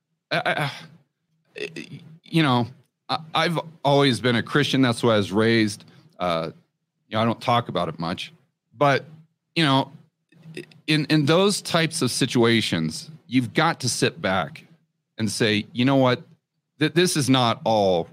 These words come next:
random. You know, th-, th-, there's a purpose here. And there's someone,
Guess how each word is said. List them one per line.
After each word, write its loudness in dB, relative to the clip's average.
random. -4
You 0
know, 0
th-, -2
th-, 0
there's 2
a 0
purpose -4
here. -6
And 0
there's 2
someone, 0